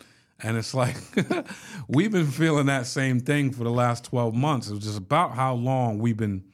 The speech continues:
working on this thing and optimizing this thing and growing this thing. Your entire team bit down.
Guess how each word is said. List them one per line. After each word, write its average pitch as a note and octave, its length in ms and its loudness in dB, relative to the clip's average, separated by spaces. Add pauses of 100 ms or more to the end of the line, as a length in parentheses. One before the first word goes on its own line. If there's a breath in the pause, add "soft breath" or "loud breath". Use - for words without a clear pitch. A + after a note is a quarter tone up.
(340 soft breath)
working B2 420 2
on A#2 140 0
this G#2+ 160 -4
thing A2 320 -2
and F#2 200 -4
optimizing A#2 680 0
this G#2+ 160 -2
thing A2 320 -2
and F2+ 140 -6
growing A2+ 340 -2
this A2 140 -4
thing. G#2+ 240 -4
Your A#2+ 160 0
entire A2 400 -4
team B2 340 0
bit G2 220 -6
down. F2+ 340 -6